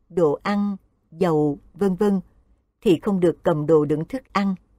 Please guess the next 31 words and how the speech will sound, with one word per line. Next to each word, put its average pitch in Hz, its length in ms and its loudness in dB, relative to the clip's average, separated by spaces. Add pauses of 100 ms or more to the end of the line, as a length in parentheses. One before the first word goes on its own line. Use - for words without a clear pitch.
(1400)
Thực 226 160 0 (100)
khí 262 380 -2 (260)
nghĩa 185 220 2
là 196 200 -2
đồ 156 240 2
dùng 156 440 0
đựng 160 260 0
các 233 220 -8
thức 262 160 -6 (140)
uống 226 300 0
ăn. 196 220 -2 (1300)
Ưng 208 340 0
đương 214 220 0
học. 190 220 -6 (1120)
Nghĩa 185 260 2
là 165 340 -2 (140)
nếu 208 400 -2
tỳ 165 160 2
kheo 202 220 -2
ni 190 240 0 (100)
cố 220 200 2
ý 226 280 -2
dùng 147 180 0
tay 190 320 -2
giơ, 202 300 0 (440)
bưng 196 320 -2
đồ 160 160 2
đựng 147 240 0
thức 240 200 -6
ăn 185 320 -4
uống, 226 280 0